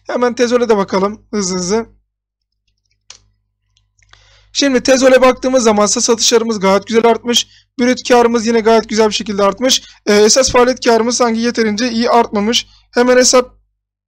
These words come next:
makinesini açalım. Kırk iki bin iki yüz yetmiş bir bölü diyelim. Ee, yirmi dokuz bin beş yüz altmış dokuz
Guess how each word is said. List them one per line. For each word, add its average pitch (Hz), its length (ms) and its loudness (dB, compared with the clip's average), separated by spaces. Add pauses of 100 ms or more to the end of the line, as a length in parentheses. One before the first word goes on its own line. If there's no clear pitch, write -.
(1080)
makinesini 240 540 -2
açalım. 208 440 -2
Kırk 247 240 -4
iki 240 200 -8
bin 233 80 -4
iki 233 160 -6
yüz 226 120 -2
yetmiş 240 360 -6
bir 247 180 -6 (320)
bölü 240 300 -2
diyelim. 220 360 -2 (380)
Ee, 208 100 2
yirmi 226 340 0
dokuz 233 320 -2
bin 233 240 -4 (720)
beş 233 240 0
yüz 220 100 -4
altmış 220 280 -6
dokuz 254 360 -6